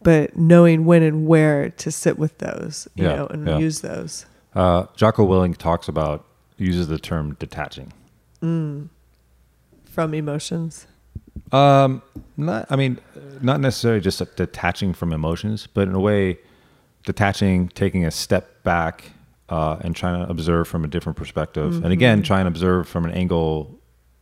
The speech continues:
Speaker 2: where your blind spots are.
Speaker 1: Yeah.
Speaker 2: Right?
Speaker 1: Yeah.
Speaker 2: And, and being aware, here's, here's the other one, everyone,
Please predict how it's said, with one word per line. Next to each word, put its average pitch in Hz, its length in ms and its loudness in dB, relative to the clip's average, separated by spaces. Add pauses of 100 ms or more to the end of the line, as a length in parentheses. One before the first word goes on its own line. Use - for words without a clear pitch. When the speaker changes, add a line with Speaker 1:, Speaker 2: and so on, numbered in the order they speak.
Speaker 2:
where 90 180 0
your 78 120 0
blind 78 260 -2
spots - 260 -12
are. - 240 -14
Speaker 1:
Yeah. 156 480 -8 (220)
Speaker 2:
Right? - 220 -6 (200)
Speaker 1:
Yeah. 156 340 -8 (960)
Speaker 2:
And, 85 220 0
and 82 320 -2
being 98 220 4
aware, 85 720 2 (320)
here's, 82 160 -2
here's 85 200 0
the 85 100 2
other 98 220 4
one, 80 240 -2 (100)
everyone, 78 460 -4